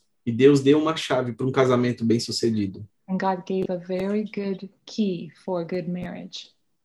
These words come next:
Speaker 1: Adão,
Speaker 2: Adam,
Speaker 1: eu vou te matar.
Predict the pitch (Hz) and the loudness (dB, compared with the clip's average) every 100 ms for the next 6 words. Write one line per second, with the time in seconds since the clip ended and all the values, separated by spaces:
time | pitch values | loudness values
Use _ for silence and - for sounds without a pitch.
0 | _ - 117 131 135 104 104 _ _ _ | _ 0 6 6 6 2 -4 _ _ _
1 | _ _ _ _ - 196 196 226 - - | _ _ _ _ -4 0 2 2 0 -6
2 | _ _ _ _ _ _ - 120 113 120 | _ _ _ _ _ _ -2 0 2 2
3 | 120 135 147 151 110 98 | 0 -2 0 0 -2 -2